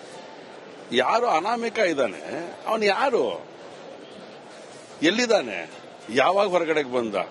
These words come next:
ಇದ್ರ ಬಗ್ಗೆ ಏನೋ ಮಾಹಿತಿ ಇಲ್ಲದೆ ಇರೋಂಥ ಸಂದರ್ಭದೊಳಗಡೆ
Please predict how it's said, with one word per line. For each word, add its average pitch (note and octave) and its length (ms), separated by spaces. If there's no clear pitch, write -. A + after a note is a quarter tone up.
ಇದ್ರ A#3+ 360
ಬಗ್ಗೆ B3+ 240
ಏನೋ G3+ 520
ಮಾಹಿತಿ F#3+ 440
ಇಲ್ಲದೆ E3 200
ಇರೋಂಥ D#3 260
ಸಂದರ್ಭದೊಳಗಡೆ C3+ 880